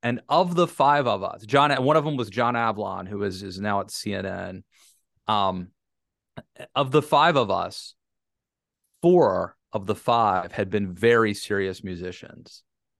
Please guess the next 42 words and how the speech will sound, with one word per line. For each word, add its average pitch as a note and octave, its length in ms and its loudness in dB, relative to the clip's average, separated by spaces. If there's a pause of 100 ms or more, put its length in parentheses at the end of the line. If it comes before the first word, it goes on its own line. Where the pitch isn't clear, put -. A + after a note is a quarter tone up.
(540)
And A2 140 0
I'm G#2+ 140 0
saying, G#2+ 280 2
like, F#2+ 260 -2
that A#2+ 240 2
was A#2 160 0
our A2 200 2 (280)
profession. A#2+ 880 -2 (760)
Uh, F#2+ 260 0
like, A2+ 120 2
I C3 120 2
played, C3 260 -2
for C3+ 80 -6
example, A2+ 360 -4
at G2 100 -4
the G#2 60 -12
Philadelphia B2+ 500 -2
Music A2 380 -4
Conference, F#2 520 -8
which G#2 120 -10
is G2+ 100 -6
now G#2+ 180 -2
defunct, F#2+ 540 -6
but G2+ 260 -4
that A2 220 0
was G#2 100 -2
a G#2+ 60 0
kind A#2 240 -4
of G#2+ 80 0
a G#2+ 40 0
big G2+ 300 -4
deal G2+ 240 -2
back G2 260 -2
in G2 60 -6
the G2 100 -8
nineties. F#2+ 380 -6
That's G2 180 -6
kind G2+ 200 -2
of F2+ 140 -4
one G2+ 120 -2
of G2 80 0
my, F#2+ 320 -2